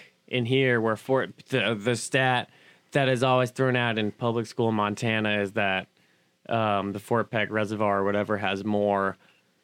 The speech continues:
uh, miles of coastline than California, because it's all zigzaggedy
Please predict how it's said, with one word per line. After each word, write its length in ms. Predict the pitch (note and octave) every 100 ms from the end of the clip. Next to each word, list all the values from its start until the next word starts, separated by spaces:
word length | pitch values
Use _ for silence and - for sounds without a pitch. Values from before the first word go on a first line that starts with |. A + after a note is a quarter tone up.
| _ _
uh, 400 | A#2 G#2+ G2+ F#2+
miles 640 | G2+ G#2+ A#2+ A2+ A2+ A2
of 140 | A2 F#2+
coastline 640 | - A2 G#2+ A#2+ G#2+ G#2
than 160 | G#2+ G2
California, 1120 | - A#2 G#2+ G2+ - A2 G#2 A2+ B2 B2+ C3 - - -
because 320 | B2+ A#2+ B2
it's 180 | A2+ G2
all 500 | B2 G#2+ G#2 F#2 F2+ _ _ D3 D3 - - - - - - - - - B2
zigzaggedy 1300 | B2+ D3+ D3+ C3+ B2 B2 A#2 A2+ A2+ A2+ A2 A2 A#2+